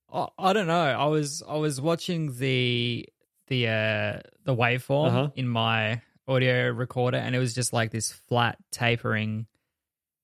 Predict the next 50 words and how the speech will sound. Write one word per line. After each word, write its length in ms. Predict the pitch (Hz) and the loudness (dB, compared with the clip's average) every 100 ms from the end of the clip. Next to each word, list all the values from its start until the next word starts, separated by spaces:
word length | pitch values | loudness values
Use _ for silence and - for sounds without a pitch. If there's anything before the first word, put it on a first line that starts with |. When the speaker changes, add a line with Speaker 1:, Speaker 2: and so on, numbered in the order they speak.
| - | -6
Speaker 2:
it's 60 | |
Speaker 1:
sound, 500 | - 127 120 113 107 | 2 6 8 6 4
Speaker 2:
no 40 | 117 | 2
Speaker 1:
and 60 | 107 | 2
I 60 | |
Speaker 2:
good. 80 | 101 | 0
Speaker 1:
didn't 160 | 110 131 | 0 2
know 140 | 120 | 2
where 140 | 117 - | 2 0
it 60 | |
was 120 | 123 - | -4 -2
coming 360 | 120 117 117 | 0 2 2
from. 320 | - 110 104 - _ _ _ _ _ | 0 -2 -2 -8 _ _ _ _ _
So 160 | - 117 | -2 2
I 300 | 107 104 117 | 2 4 4
had 160 | 120 | 2
to 420 | - 120 110 110 - | 0 0 2 0 0
not 240 | 123 120 | 0 0
say 200 | - 120 110 | 2 2 4
anything 560 | 113 113 107 104 107 | 2 2 0 0 0
and 240 | 95 104 107 | -2 -2 -2
stop 280 | - 113 113 | 2 2 2
and 100 | 110 | 0
then 100 | 107 | 0
restart 380 | 107 113 - 110 | 0 2 2 4
my 100 | 110 | 2
recording 680 | 104 107 117 117 104 104 104 - - | 0 0 2 2 2 -2 -4 -8 -6
so 180 | - 110 | 0 2
that 180 | 107 101 | 2 2
I 100 | 110 | 0
got 200 | 113 - | 0 -2
the, 100 | - _ _ | -10 _ _
the 60 | 123 | 0
beginning 360 | 113 131 127 | 2 6 6
of 60 | 123 | 6
the 60 | 123 | 2
conversation, 680 | 120 117 117 117 135 156 127 | 0 0 2 2 2 2 2
and 100 | 120 | 4
now 220 | 123 127 | 4 4
it's, 300 | 123 - - | 0 -4 -8
it's 180 | 135 131 | -8 -4
all 440 | 135 139 135 127 - | 0 2 2 -2 -2
where 200 | 135 135 | 2 2
it 160 | - - | 0 -4
needs 300 | 139 139 - | -6 -4 -4
to 80 | |
be. 100 | 127 175 113 | 0 2 2
Speaker 2:
It's 80 | 135 | 4
Speaker 1:
So 100 | 135 | 6
Speaker 2:
all, 180 | 135 | 6